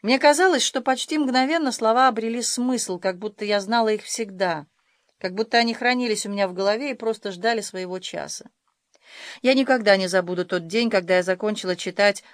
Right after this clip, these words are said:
"Гордость и предубеждение". Я поняла роман, он мне понравился. Наверное, такое же чувство появляется, когда обнаруживаешь, что можешь петь или играть на пианино. Сняв комнату,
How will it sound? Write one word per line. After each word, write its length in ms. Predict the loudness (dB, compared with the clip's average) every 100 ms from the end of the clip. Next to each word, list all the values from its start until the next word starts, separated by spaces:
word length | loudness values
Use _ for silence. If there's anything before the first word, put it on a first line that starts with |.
| _
"Гордость 480 | 0 2 2 -4 -10
и 40 |
предубеждение". 960 | -8 -6 -6 -6 -6 -4 -4 -6 -10 -12 _ _
Я 220 | -2 0
поняла 500 | 0 -2 0 2 2
роман, 500 | 4 4 2 -2 -6 -12 _
он 180 | -6 -4
мне 120 | -4
понравился. 880 | -6 -8 -2 0 0 0 -4 -8 -12 _ _ _ _ _ -2
Наверное, 480 | 2 4 4 4 4
такое 320 | 4 2 0
же 140 | 0
чувство 360 | -2 -4 -2 -2
появляется, 580 | 0 -2 2 0 0 -4
когда 300 | -2 2 2
обнаруживаешь, 840 | 2 -2 -2 -4 -2 -2 -2 -6 _ _ _ _
что 180 | -14 -8
можешь 380 | -4 -4 -6 -8
петь 340 | -2 -2 -2
или 160 | -6 -6
играть 300 | -4 -4 -6
на 100 | -10
пианино. 680 | -8 -8 -8 -10 -10 -12 -16 _ _ _ _ _ _ _ _ _ _ _ _ _ _ _ -8
Сняв 380 | 0 2 2
комнату, 520 | 2 2 2 0 -2